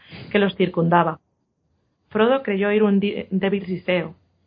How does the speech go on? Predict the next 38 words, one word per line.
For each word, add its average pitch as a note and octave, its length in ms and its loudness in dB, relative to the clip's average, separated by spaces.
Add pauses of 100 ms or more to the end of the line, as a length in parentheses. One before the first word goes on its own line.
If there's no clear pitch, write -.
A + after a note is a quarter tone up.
como G3+ 180 4
un A#3+ 80 6
aliento B3+ 320 2
venenoso, F#3 560 0 (560)
y G#3 80 -4
sintió G3 240 4
que A3+ 100 2
se G#3+ 100 -4
le F#3 100 2
helaban F3 320 2
los D#3+ 140 -8
huesos. - 540 -4 (420)
Enseguida, F#3+ 580 0 (360)
las F3+ 160 0
sombras G3+ 300 2
avanzaron F3 680 0
lentamente. E3 640 -6 (640)
El F3+ 140 0
terror G3 320 4
dominó F#3 320 4
a F3+ 160 -2 (120)
Pippin A3 380 2
y - 20 4
a F#3+ 80 4
Merry F#3+ 400 0
y F#3 80 -6
se F#3 100 -2
arrojaron G#3 480 2
de F#3 80 -4
cara E3 200 -4
al D#3+ 80 -8
suelo. - 380 -10 (560)
Sam G#3+ 180 2
se B3 80 -4
encogió G#3 360 -2
junto F#3 260 -2
a D#3+ 40 -6
Frodo. - 380 -4